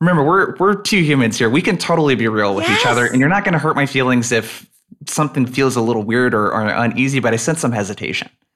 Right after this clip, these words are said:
Speaker 1: Every time I've done that, the person's been super open too. Every single time.
Speaker 2: It's like bringing the elephant to the, into the room. It's just, like, such a relief for everyone. So it's like, just because you make that pact up front doesn't necessarily mean or guarantee they're gonna feel comfortable speaking up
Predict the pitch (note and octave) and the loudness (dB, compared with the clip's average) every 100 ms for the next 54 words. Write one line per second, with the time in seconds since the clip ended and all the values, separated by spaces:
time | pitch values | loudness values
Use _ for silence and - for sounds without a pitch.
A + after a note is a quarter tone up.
0 | - A3+ C4 C4 A#3 A3+ F3 E3 D#3 C#3 | -2 2 2 2 4 2 2 0 0 0
1 | C#3 C#3+ - A#2+ A#2+ A2 A#2 - D2+ D2+ | 0 -2 -2 -6 -6 -4 -4 -2 -4 -4
2 | - - - - - D3+ C3+ A#2 A2+ F#2+ | -8 -10 -10 -10 -4 -2 0 -2 -2 -4
3 | F2+ - - _ _ _ _ _ _ _ | -6 -10 -12 _ _ _ _ _ _ _
4 | _ F4 - D#4+ B3+ D4+ F4 E4+ C4+ C#4 | _ -6 -2 -4 -2 0 0 0 0 0
5 | D4+ - C#4 C#4+ C#4 B3 - C4+ B3+ A#3+ | -2 -2 -2 0 -2 -4 -4 -2 -2 -4
6 | B3 D4+ F#4 C4+ - - D#4 - D#4+ - | -2 -2 -2 -4 -4 -4 -4 -4 -6 -4
7 | B3+ A#3+ A3 A#3 C#4+ - B3 A3+ G#3+ B3 | -2 -2 -2 0 -2 -4 -4 -2 -2 0
8 | C#4+ G3+ E3+ C#3+ C3 - C4 - C4+ A#3+ | -2 0 -2 -4 -6 -4 -4 -4 -4 -4
9 | - - - - E4+ - F4 D#4+ A#3+ A3+ | -8 -16 -8 -4 -4 -4 -2 -2 0 -2
10 | A3+ - F#3 - A3 A3 F#3 F3+ - E4 | -2 -4 -4 -2 -4 -2 -6 -8 -6 -2
11 | F#4 A#3 - - _ _ _ - C4 C4 | 0 -2 -4 -14 _ _ _ -4 -2 0
12 | C4+ A3 A#3+ G#3+ G#3 G#3 G#3+ A#3 A3+ G#3+ | -2 -4 -4 -2 0 0 0 0 -2 -2
13 | G#3 F#3 G3 F#3+ - A#3+ G#3 F#3+ F#3 - | -2 -2 -2 -2 -2 -2 -2 -2 -4 -4
14 | F#3 E3+ F#3+ E3+ F#3 F3 E3+ F3+ - G3+ | -6 -4 -6 -4 -6 -4 -6 -6 -8 -6
15 | G3 F3+ F3 - | -4 -4 -4 -6